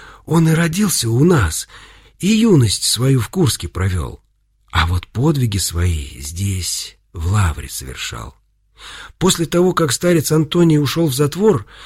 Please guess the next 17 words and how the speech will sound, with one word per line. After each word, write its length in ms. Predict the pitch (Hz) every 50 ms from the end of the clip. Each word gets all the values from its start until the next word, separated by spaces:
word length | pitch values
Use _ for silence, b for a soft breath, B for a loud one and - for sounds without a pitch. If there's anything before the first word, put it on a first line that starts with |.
| B B B B B
Феодосий 720 | - 104 135 151 165 165 208 247 220 - - 120 101 - -
игуменом 680 | 165 185 180 185 202 208 170 131 110 98 95 92 90 101
над 160 | 117 123 117
братьей 400 | 110 117 104 85 - - 80 87
стал. 440 | - - - 80 65 58 58 - _ _ _ _ _ _ -
Говорят, 440 | 82 85 120 160 196 214 208 175
что 220 | - - - 190 170
порядок 540 | - - 180 180 190 214 214 160 139 - -
в 40 |
монастыре 520 | 139 135 135 131 117 - - 139 127 113 92
он 160 | 90 110 117
завел 380 | 101 120 135 127 123 123 139 143
строгий. 720 | - - - 170 160 147 127 120 120 127 135 104 80 - B B B B B B B B B B B
Все 420 | - - - - - - 147 170 165
беспрекословно 1000 | 147 147 135 - - 147 139 135 - 147 131 - - 131 156 180 170 160 151 143
исполняли 580 | 127 - - 113 110 113 113 123 127 127 117
послушание. 920 | 104 - 113 104 - 101 104 - - 101 87 80 76 71 71 69 65 - -